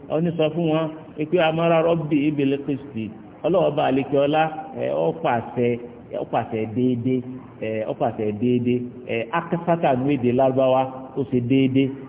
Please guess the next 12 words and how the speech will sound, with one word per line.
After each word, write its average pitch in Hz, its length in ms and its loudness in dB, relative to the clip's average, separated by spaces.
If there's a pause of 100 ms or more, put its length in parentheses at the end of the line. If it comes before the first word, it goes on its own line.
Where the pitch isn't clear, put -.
kọ̀sátà, 147 500 0 (320)
ó 156 120 0
ṣàbòsí, 113 600 0 (320)
àlùkọ́sítù, 165 920 2 (380)
alábòsí, 143 720 0 (260)
alimokisitu, 135 960 0 (280)
onídéédé, 135 680 4 (340)
alikisitu, 151 760 -2 (300)
ó 127 140 -2
sì 117 160 -2
ní 113 120 -2
adilu. 139 420 2